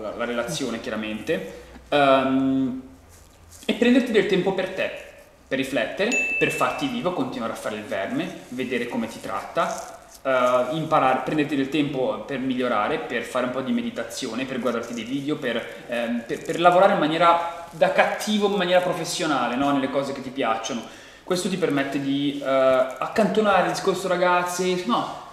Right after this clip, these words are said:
vivo la mia vita, cercando di cucire le ferite, perché amico mio, io posso garantirti, adesso questa cosa non ti farà né caldo né freddo, però è così, anche quando me la dicevano a me non ci credevo, il tempo veramente guarisce tutto,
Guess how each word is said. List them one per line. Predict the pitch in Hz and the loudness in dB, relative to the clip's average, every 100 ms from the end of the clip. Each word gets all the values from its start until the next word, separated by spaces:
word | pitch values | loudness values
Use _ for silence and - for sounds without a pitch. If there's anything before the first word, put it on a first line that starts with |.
| - | -6
vivo | 156 247 233 | 4 6 6
la | 208 | 4
mia | 185 | 4
vita, | 160 135 120 135 117 - - - - | 2 0 -2 -4 -4 -8 -14 -18 -16
cercando | - 175 208 208 | -8 0 4 4
di | 175 185 196 - - | 2 0 -2 -4 -10
cucire | - 202 - 214 202 | -4 -2 0 2 2
le | 185 | 2
ferite, | - 170 131 135 | 2 0 0 -2
perché | - 131 | -6 0
amico | 165 185 190 | 0 0 0
mio, | 156 127 | 0 0
io | - | 0
posso | 139 135 143 | -2 -2 0
garantirti, | 139 143 139 135 135 - 139 - - - | 2 2 0 -2 -2 -2 -6 -6 -14 -8
adesso | 127 - | -8 -6
questa | 113 120 | -10 -6
cosa | 117 123 107 - - - - 123 | -2 0 -2 -6 -14 -20 -14 -8
non | 117 | -8
ti | 113 | -6
farà | - 120 | -2 -2
né | 120 | -2
caldo | 123 117 | -2 -2
né | 120 | -2
freddo, | 123 - 110 117 | -4 -2 -2 -2
però | 120 117 - | 0 0 -2
è | - | -6
così, | - 131 117 131 - 104 | -8 -8 -6 -6 -8 -12
anche | 117 | -10
quando | 123 120 | -6 -4
me | 117 | -2
la | |
dicevano | 117 120 123 117 | -4 -6 -6 -4
a | |
me | 117 | -4
non | 113 107 | -4 -8
ci | - | -10
credevo, | 120 110 104 117 - | -8 -8 -6 -8 -4
il | 135 135 | -6 -4
tempo | 127 110 110 - 113 - - | -6 -6 -8 -8 -8 -8 -10
veramente | 120 110 120 120 113 | -8 -4 -2 -4 -4
guarisce | 107 104 104 - 107 | -6 -6 -6 -10 -12
tutto, | 101 - 110 101 | -14 -16 -16 -16